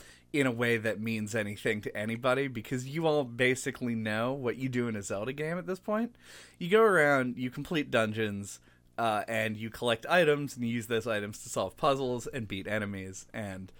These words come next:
uh, pick up big rocks. And that is the, that's the gameplay loop.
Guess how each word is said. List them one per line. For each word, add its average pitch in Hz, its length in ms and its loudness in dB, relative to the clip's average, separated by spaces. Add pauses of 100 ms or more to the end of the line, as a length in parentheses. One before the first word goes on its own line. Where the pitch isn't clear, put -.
(360)
uh, 98 180 -4
pick - 280 -4
up 95 160 -2
big 95 200 -6
rocks. - 480 -12 (140)
And 98 380 -6
that 110 200 4
is 110 340 -2
the, 110 460 2
that's 139 240 6
the 165 100 -4
gameplay 139 580 2
loop. 101 360 -6